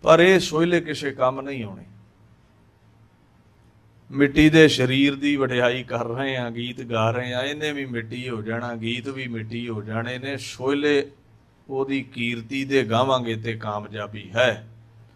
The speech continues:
ਵਡਿਆਈ ਹੈ, ਪ੍ਰਵਾਨਗੀ ਹੈ। ਐਵੇਂ ਨਹੀਂ ਸਾਧੂਆਂ ਸੰਤਾਂ ਸ਼ਹੀਦਾਂ ਦੀਆਂ ਬਰਸੀਆਂ ਦਿਨ ਮਨਾਉਂਦੇ, ਗੁਰੂ ਨਾਨਕ ਦੇ ਨਾਮ ਦੇ ਸੋਹਲੇ ਗਾਏ ਨੇ ਉਹਨਾਂ ਨੇ।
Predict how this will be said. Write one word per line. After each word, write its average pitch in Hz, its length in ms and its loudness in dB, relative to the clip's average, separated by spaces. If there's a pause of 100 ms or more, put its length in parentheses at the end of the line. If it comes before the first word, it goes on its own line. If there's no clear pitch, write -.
(300)
ਵਡਿਆਈ 113 640 6
ਹੈ, 113 380 2 (600)
ਪ੍ਰਵਾਨਗੀ 117 760 2
ਹੈ। 120 220 4
ਐਵੇਂ 139 280 0
ਨਹੀਂ 151 140 -4
ਸਾਧੂਆਂ 139 500 2
ਸੰਤਾਂ 120 440 -4
ਸ਼ਹੀਦਾਂ 113 560 -4
ਦੀਆਂ 117 260 -4
ਬਰਸੀਆਂ 113 520 -6
ਦਿਨ 110 260 -4
ਮਨਾਉਂਦੇ, 117 500 -6
ਗੁਰੂ 131 200 -6
ਨਾਨਕ 113 440 0
ਦੇ 123 220 -8
ਨਾਮ 110 380 -6
ਦੇ 135 160 -10
ਸੋਹਲੇ 151 520 -6
ਗਾਏ 110 280 -2
ਨੇ 107 120 -8
ਉਹਨਾਂ 110 300 -14
ਨੇ। 113 80 -20